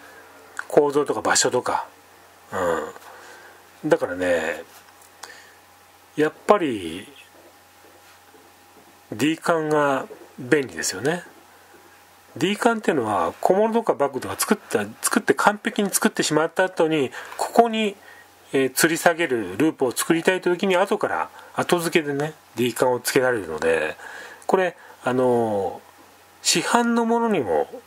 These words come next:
つけられるんです、実はね。例えば市販のバッグを買ってま、買ってきますよね。そのバッグが手提げの場合に、この肩掛けにしたいと。で、肩掛けの、その、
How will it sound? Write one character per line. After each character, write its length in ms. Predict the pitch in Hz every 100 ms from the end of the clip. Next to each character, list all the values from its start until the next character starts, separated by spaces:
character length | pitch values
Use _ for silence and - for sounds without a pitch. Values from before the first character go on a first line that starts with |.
| -
つ 100 | -
け 100 | -
ら 140 | 135 131
れ 100 | 127
る 80 |
ん 60 | 92
で 60 | 80
す、 40 |
実 280 | 80 95 110
は 100 | 82
ね。 100 | 71 - - - - - - - -
例 40 | 170
え 20 |
ば 60 | 135
市 180 | -
販 80 | 175
の 120 | 180
バ 160 | 156 165
ッ 80 | -
グ 100 | 107
を 40 |
買 140 | - 104
っ 20 |
て 100 | 123
ま、 140 | 120
買 200 | 143 -
っ 20 |
て 80 | -
き 80 | -
ま 80 | 131
す 100 | -
よ 80 | 80
ね。 300 | 82 76 - - - - -
そ 120 | -
の 120 | 202 202
バ 140 | 220
ッ 0 |
グ 140 | -
が 60 | 135
手 100 | 143
提 180 | 135 180
げ 60 |
の 120 | 185 175
場 160 | 175
合 60 | 165
に、 480 | 165 160 131 71 - - - - - -
こ 100 | 143
の 160 | 127
肩 240 | 117 - 214
掛 140 | 208
け 60 | 214
に 100 | 190
し 60 |
た 100 | -
い 60 | 135
と。 140 | - - - - - - -
で、 80 | 143
肩 280 | 135 - 202
掛 80 | 190
け 160 | 208
の、 360 | 196 190 190 185
そ 140 | 180
の、 360 | 170 165 160 160